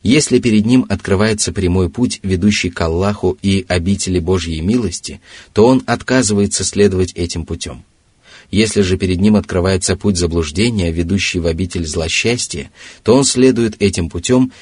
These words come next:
и причина этого заключается в том, что они сочли ложью знамения Аллаха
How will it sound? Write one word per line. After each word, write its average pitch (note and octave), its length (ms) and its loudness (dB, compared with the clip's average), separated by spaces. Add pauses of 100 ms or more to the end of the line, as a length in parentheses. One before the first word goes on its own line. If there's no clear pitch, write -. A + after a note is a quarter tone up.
(100)
и G#2 140 2
причина A#2 480 0
этого F#2 400 -2
заключается F#2+ 720 -2
в - 80 -20
том, B2+ 200 2
что F#2+ 200 -2
они G#2+ 180 2
сочли G#2+ 480 0
ложью G#2+ 500 0 (140)
знамения F#2 720 2
Аллаха F2+ 640 -4